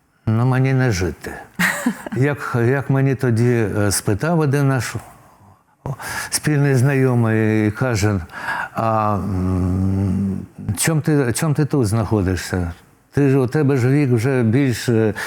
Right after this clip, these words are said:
Speaker 1: шістдесяти років». Я кажу: «Та я задохнувся за кордоном, де б я не був». І я бачу, коли люди виїжджають, вони не знають, коли вони приїдуть.
Speaker 2: І що вони будуть там
Speaker 1: І
Speaker 2: робити?
Speaker 1: куди,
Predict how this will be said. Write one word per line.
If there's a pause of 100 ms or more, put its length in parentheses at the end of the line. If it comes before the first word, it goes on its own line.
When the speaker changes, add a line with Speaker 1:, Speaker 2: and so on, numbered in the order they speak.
(140)
Speaker 1:
шістдесяти
років». (800)
Я
кажу:
«Та
я
задохнувся (680)
за
кордоном,
де
б
я
не
був». (640)
І
я
бачу,
коли
люди
виїжджають,
вони
не
знають,
коли
вони
приїдуть. (160)
Speaker 2:
І
що
вони
будуть
там
Speaker 1:
І
Speaker 2:
робити?
Speaker 1:
куди,